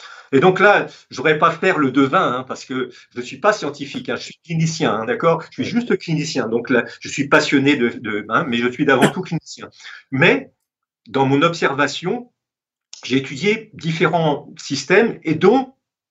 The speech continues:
Speaker 1: quelque chose qui est extraordinaire qu'on appelle l'eau. Et, euh, <clears throat>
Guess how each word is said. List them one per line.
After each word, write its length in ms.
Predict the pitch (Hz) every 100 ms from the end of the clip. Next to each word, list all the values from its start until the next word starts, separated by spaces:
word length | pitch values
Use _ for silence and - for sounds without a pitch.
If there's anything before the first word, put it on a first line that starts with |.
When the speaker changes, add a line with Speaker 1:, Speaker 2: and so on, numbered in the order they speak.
| _ _ -
Speaker 1:
quelque 280 | 156 165
chose 240 | 160 143 143
qui 80 | 139
est 20 |
extraordinaire 680 | - - 147 139 143 185 170
qu'on 100 | 127
appelle 320 | 123 151 135
l'eau. 380 | 123 127 127 - _ _ _ _ _ _ _ _ _ _ _ _
Et, 380 | 135 180 196 151
euh, 320 | 127 120 107 -
<clears throat> 60 | -